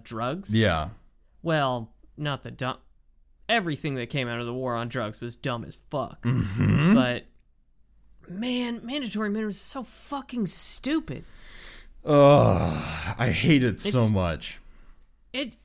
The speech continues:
Speaker 1: it doesn't make any goddamn sense. 'Cause they arrest this fucking kid because he unwillingly accepted a pa-, a package with some ecstasy in it.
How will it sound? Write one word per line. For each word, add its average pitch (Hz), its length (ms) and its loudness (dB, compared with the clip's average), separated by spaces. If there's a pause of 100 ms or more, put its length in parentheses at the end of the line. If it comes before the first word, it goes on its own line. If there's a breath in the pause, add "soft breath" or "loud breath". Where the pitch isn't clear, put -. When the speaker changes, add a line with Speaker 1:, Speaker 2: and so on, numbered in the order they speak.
Speaker 1:
it 294 160 -8
doesn't 330 320 0
make 262 240 -6
any 254 160 -4
goddamn 220 680 -2
sense. - 640 0 (400 soft breath)
'Cause 254 260 -2
they 247 180 -2
arrest 247 360 -2
this 240 160 -4
fucking 233 600 -6
kid 151 480 -2 (460)
because 196 420 -4
he - 260 -6 (180)
unwillingly 240 1120 -4
accepted 220 600 -4
a 196 60 -4
pa-, 196 460 -4 (140)
a 170 60 -12
package - 640 -2
with 175 260 -6
some 160 360 -4
ecstasy 160 720 -4
in 123 80 -8
it. 123 180 -10